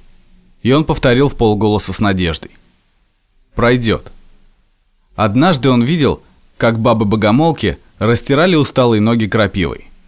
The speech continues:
Он тоже попробовал потереть ею избитые Яшкой бока. Ему показалось, что крапива сильно уменьшает боль, и с той поры после побоев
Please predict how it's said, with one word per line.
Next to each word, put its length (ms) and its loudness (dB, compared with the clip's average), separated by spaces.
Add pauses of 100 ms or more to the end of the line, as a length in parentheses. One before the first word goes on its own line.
(320)
Он 220 2
тоже 260 0
попробовал 720 0 (220)
потереть 420 0
ею 280 2
избитые 500 0
Яшкой 320 0
бока. 460 -2 (520)
Ему 260 2
показалось, 640 0 (220)
что 180 -4
крапива 420 0
сильно 360 0
уменьшает 500 0
боль, 260 0 (380)
и 100 -2
с 60 -4
той 160 2
поры 260 2
после 340 -4
побоев 460 0